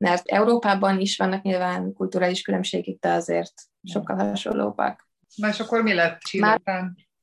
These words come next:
Speaker 1: Már akkor is tervezgettem, mikor csak úgy ott voltam, úgy benne volt a,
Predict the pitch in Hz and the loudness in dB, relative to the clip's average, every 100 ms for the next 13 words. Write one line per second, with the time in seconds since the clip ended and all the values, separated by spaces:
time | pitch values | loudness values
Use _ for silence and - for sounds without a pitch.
0 | - 202 202 220 240 277 262 240 214 202 | -4 2 4 4 2 -6 -2 0 0 -2
1 | 196 196 196 190 196 196 214 214 196 196 | -2 -2 0 0 0 -2 -2 -2 -2 -2
2 | - 185 185 185 190 196 208 _ - 185 | 0 0 2 2 4 2 0 _ -12 -4
3 | 190 190 196 185 185 190 190 196 196 | 0 2 2 0 0 0 -2 -2 0